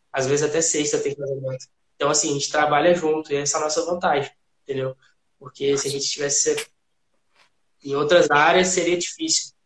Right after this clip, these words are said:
mesmo, assim. E assim, hora, aí, a gente, nesse final de ano, de setembro pra cá, cara,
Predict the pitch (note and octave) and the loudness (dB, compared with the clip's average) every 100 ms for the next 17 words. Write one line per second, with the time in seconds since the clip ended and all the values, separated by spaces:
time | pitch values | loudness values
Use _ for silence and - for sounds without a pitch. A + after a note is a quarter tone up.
0 | _ C#3 C#3+ C3 C3 C3+ B2+ - _ D3 | _ -2 -2 -2 -4 -4 -6 -12 _ 0
1 | - G#3 F3 D#3+ E3 E3 E3 E3+ E3+ - | 2 4 4 6 6 4 2 0 -2 -8
2 | _ - D3+ D#3 F3+ G#3+ G#3+ - E3+ E3+ | _ -6 -6 -6 -4 -2 -2 -4 -4 2
3 | E3+ G#3 - A3+ A3 E3 D3+ G3 A3 - | 4 4 2 4 4 4 4 4 4 0
4 | - _ D3+ F3 E3+ E3 F3 F#3+ F3 D#3+ | -4 _ 0 2 4 4 2 0 -2 0
5 | E3+ G3 G#3 E3+ C#3 C3 | 2 2 2 2 0 -2